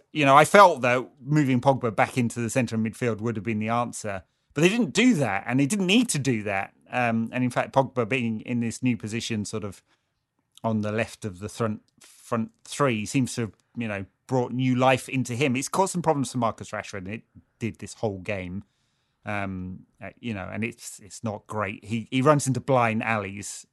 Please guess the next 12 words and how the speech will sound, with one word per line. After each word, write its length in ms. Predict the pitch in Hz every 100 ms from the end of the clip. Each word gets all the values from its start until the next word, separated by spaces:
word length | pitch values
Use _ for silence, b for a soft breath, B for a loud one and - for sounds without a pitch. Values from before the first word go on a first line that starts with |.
| _
uh, 180 | 90 92
Rashford, 380 | 104 98 - 98
and 200 | 104 104 -
gets 220 | 117 -
very 440 | 95 98 104 101 107
isolated 720 | 101 - 110 113 - 139 - _ _ _ _ _ _ _ -
in 120 | 107
that 160 | 110 110
position 340 | 104 113 120
on 100 | 110
the 100 | 113
right, 280 | 113 120 147